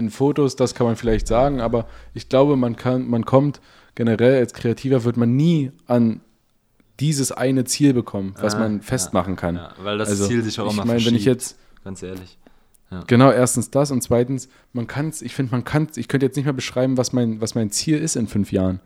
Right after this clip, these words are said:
Speaker 2: Mhm.
Speaker 1: als Kreativer. Ich könnte jetzt sagen, okay, bis in, in fünf Jahren möchte ich, keine Ahnung, fünfzigtausend Euro haben, das kann man festmachen, das kann man dann auch in fünf Jahren messen.
Speaker 2: Mhm.
Speaker 1: Aber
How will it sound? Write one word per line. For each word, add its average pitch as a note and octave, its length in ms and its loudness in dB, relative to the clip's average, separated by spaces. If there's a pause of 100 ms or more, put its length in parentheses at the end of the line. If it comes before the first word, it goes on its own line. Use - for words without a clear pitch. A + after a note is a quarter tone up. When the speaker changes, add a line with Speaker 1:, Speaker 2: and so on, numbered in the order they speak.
(120)
Speaker 2:
Mhm. F#2 240 -12
Speaker 1:
als G#2+ 180 0
Kreativer. G2+ 600 0 (420)
Ich - 160 -16
könnte C#3 240 -4
jetzt B2+ 180 0
sagen, C3 240 8
okay, C3 260 2
bis - 400 -2 (200)
in, B2 180 6
in B2+ 140 2
fünf C3+ 240 -2
Jahren C3 240 8
möchte B2 200 4
ich, A#2+ 60 -8
keine A#2+ 200 -4
Ahnung, A#2+ 260 -2 (200)
fünfzigtausend B2 600 2
Euro C#3+ 260 8
haben, B2 300 0
das - 180 2
kann B2 140 0
man A2+ 100 2
festmachen, A2 500 -2
das - 160 0
kann B2+ 140 -2
man A#2+ 100 2
dann A#2 100 2
auch G#2+ 100 2
in A2 80 -2
fünf A#2+ 240 -2
Jahren G#2+ 180 0
messen. A#2+ 280 2
Speaker 2:
Mhm. F2+ 420 -14
Speaker 1:
Aber G#2+ 400 -2